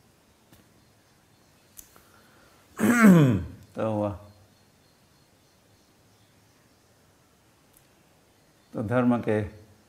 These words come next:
रक्षा के लिए उनके कई सारे प्रयास रहे, और उनकी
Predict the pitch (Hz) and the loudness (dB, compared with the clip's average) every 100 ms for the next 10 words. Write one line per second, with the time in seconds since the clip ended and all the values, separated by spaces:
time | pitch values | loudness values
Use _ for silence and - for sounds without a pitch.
0 | - 120 113 - 113 107 107 107 123 139 | -10 -8 -8 -6 -6 -6 -8 -8 -8 -12
1 | 170 101 92 95 104 104 - 92 95 95 | -12 -12 -10 -10 -8 -8 -8 -8 -8 -10
2 | - - _ _ _ _ _ _ - _ | -18 -20 _ _ _ _ _ _ -20 _
3 | _ _ _ _ _ _ _ _ _ _ | _ _ _ _ _ _ _ _ _ _
4 | _ _ _ _ _ - 113 110 110 110 | _ _ _ _ _ -10 -4 -2 -2 -4
5 | 110 104 110 - - - - - _ _ | -8 -6 -6 -10 -18 -20 -20 -20 _ _
6 | _ _ _ _ _ _ _ _ _ _ | _ _ _ _ _ _ _ _ _ _
7 | _ _ _ _ - 107 104 104 104 107 | _ _ _ _ -10 -6 -6 -6 -8 -8
8 | 107 | -8